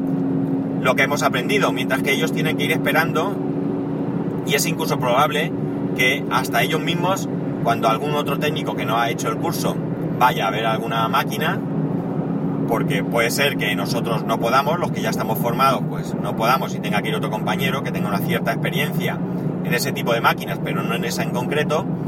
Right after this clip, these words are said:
pues cabe la posibilidad incluso que directamente nos remitan a esos técnicos a nosotros,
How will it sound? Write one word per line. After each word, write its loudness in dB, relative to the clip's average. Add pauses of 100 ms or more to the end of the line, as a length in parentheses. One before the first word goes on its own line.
(600)
pues 0
cabe 4
la 4
posibilidad 0
incluso 0
que 0 (120)
directamente 0
nos 2
remitan 0
a -2
esos -2
técnicos -2
a 0
nosotros, 0